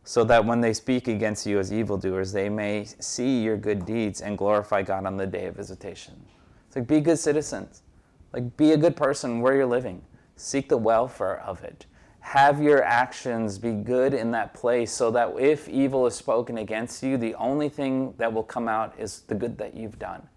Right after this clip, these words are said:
So be a good citizen, right? Be a good American. Be a good Jersey Cityan. Seek the welfare of it. Make sure that when you leave this place, if God brings you somewhere else, at least one person's life has been changed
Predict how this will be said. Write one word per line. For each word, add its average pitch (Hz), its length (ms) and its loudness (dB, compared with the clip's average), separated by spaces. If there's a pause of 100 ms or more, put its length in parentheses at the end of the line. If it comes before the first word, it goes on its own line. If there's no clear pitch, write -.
(520)
So - 120 -4
be 135 160 2
a 139 40 4
good 143 160 4
citizen, - 540 -2 (540)
right? 117 480 -2
Be 143 160 4
a 156 60 4
good 151 160 2
American. 123 520 -4
Be 135 160 0
a 151 60 6
good 139 240 2
Jersey 127 300 0
Cityan. 101 580 -6 (420)
Seek - 320 -2
the 151 80 4
welfare 120 580 2
of 95 200 -6
it. 80 120 -6
Make 127 220 0
sure 147 220 2
that 123 160 2
when 127 240 2
you 147 140 4
leave 143 260 2
this 135 180 0
place, 123 300 2
if 117 120 -2
God 120 280 2
brings 135 280 -2
you 131 60 -4
somewhere 120 380 -6
else, 120 360 -6 (300)
at 127 120 0
least 143 200 4
one 143 160 -2
person's 131 440 -2
life 113 320 0
has - 360 -8
been 120 160 -6
changed 113 560 -6